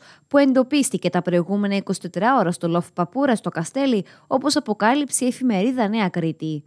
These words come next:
Πλέον το βλέμμα όλων στρέφεται στην προστασία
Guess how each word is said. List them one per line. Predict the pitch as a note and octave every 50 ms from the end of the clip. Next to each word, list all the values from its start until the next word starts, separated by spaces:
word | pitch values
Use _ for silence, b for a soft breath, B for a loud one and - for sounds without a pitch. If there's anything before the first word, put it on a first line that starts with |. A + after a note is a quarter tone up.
| _
Πλέον | - F#3 F#3 F#3 F#3+ A#3+ D4 D4 C4+
το | - G#3+
βλέμμα | G3 B3+ C#4 C#4 C4+ C4+ B3+
όλων | A3 F#3+ E3+ D#3+ E3
στρέφεται | - - - E3 F#3 G#3+ A#3+ - D4+ - A#3+
στην | - - A#3 G3
προστασία | A3 A3 A3+ - - F3 D#3+ - - C#4 C#4+ B3 G3+